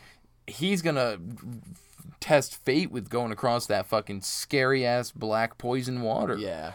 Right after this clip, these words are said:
Speaker 1: No call has
Speaker 2: That's it.
Speaker 1: ever done that
Speaker 2: And so
Speaker 1: before.
Speaker 2: with, obviously this came out way, way before, but with the obvious Ozymandias references, uh, Breaking Bad really popularized it, and I really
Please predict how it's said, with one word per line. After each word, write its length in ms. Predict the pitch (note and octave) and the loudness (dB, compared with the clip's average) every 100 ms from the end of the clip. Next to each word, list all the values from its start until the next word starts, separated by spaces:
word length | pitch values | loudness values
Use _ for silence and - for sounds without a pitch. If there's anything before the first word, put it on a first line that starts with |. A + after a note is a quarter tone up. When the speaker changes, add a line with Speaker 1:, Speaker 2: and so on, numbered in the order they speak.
| - - _ - | -14 -20 _ -4
Speaker 1:
No 440 | C3+ D#3 D#3+ D3 | 2 6 6 6
call 380 | C#3+ A#2 A2+ A2+ | 2 6 6 8
has 200 | C3+ - | 6 4
Speaker 2:
That's 40 | B2+ | 4
it. 160 | A2+ | 4
Speaker 1:
ever 120 | A2 B2+ | 2 2
done 320 | C#3 E3+ D#3 | 4 4 2
that 180 | D#2+ A#2 | 0 0
Speaker 2:
And 160 | B2 | 0
so 200 | - B2 | 2 4
Speaker 1:
before. 60 | B2 | 4
Speaker 2:
with, 240 | B2 A#2 - | 2 0 8
obviously 500 | B2+ B2 A2+ - A2+ | 8 8 2 -6 -6
this 220 | G2 - | -6 -10
came 280 | - G2+ G2+ | -8 -6 -4
out 340 | F#2 E2+ - - - | -2 -2 -4 -12 -4
way, 220 | D#3+ D#3 | 0 2
way 180 | C#3 B2 | 2 -2
before, 600 | G2 - C3+ A#2+ G#2 - | -4 -4 0 2 0 0
but 340 | A#2+ G#2+ F2+ - - - | 2 4 2 -4 -16 -14
with 220 | - D#3+ C#3+ | -2 -2 2
the 120 | C3 | 6
obvious 460 | A#2+ A2+ G#2 G2 - - | 6 6 -2 -6 -6 0
Ozymandias 800 | A#2+ G#2+ A2+ A2 G2 G2 F2+ - | 2 0 -6 -6 -6 -8 -8 -10
references, 800 | F#2+ F#2 F#2 E2 E2 F2+ - - - | -10 -10 -14 -10 -10 -10 -14 -12 -6
uh, 240 | G2+ G2 | -4 -4
Breaking 340 | F2+ C3+ B2+ G2 | -2 -2 -2 -4
Bad 400 | G#2 G2 F2+ - | -2 -2 -4 -6
really 220 | G#2 E2+ | -8 -6
popularized 720 | D#2 F2+ - F2+ F2 E2+ - F2+ | -4 -4 -4 -8 -10 -10 -12 -12
it, 160 | D#2 - | -12 -10
and 100 | G2 | -10
I 80 | |
really 600 | F#2+ G2+ A#2 A#2 G2 F2+ | -10 -6 -6 -4 -6 -8